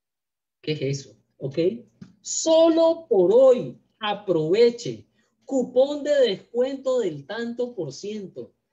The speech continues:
Regalía, te vamos a regalar esto. El segundo a mitad de precio. El tercero, treinta y cinco,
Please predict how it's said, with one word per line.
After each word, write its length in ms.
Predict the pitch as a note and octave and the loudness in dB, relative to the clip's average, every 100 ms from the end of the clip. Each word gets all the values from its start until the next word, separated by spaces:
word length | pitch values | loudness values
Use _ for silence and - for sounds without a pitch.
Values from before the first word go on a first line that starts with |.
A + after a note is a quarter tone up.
| _ - | _ -14
Regalía, 960 | G3 A#3+ A3+ G#3 E3+ B3+ C#4 G#3+ C#3 - | -4 0 0 -2 -4 -4 -4 -6 -8 -10
te 120 | E3 | -10
vamos 360 | F#3 A3+ A#3+ | -10 -12 -12
a 60 | A3 | -6
regalar 640 | F#3+ E3+ D3 G3 A3 - - | -4 -2 -4 -8 -10 -16 -12
esto. 560 | A3+ - - B2+ G#2 _ _ _ _ _ | -10 -10 -10 -12 -12 _ _ _ _ _
El 260 | - G#3 G3+ | -2 -2 -2
segundo 720 | - A#3 G3 A3 D4+ D4 C#4 | -4 -2 0 0 -2 -2 0
a 80 | D4 | -2
mitad 400 | A#3+ F3 - B3+ | 0 -4 -2 0
de 140 | B3 G#3 | 0 0
precio. 580 | A3+ B3 A#3 G#3 E3+ - | 2 2 2 -4 -6 -2
El 280 | A#3+ A#3 A3 | 0 0 -4
tercero, 1000 | G#3+ F3+ E3+ B3 C#4 C#4+ C#4+ C#4+ C#4 _ - | -6 -6 -4 -4 -2 -2 -4 -6 -8 _ -12
treinta 360 | A#3+ A3+ A3+ F#3+ | -10 -10 -14 -14
y 40 | |
cinco, 480 | - B3+ C4 C4 | -14 -20 -14 -12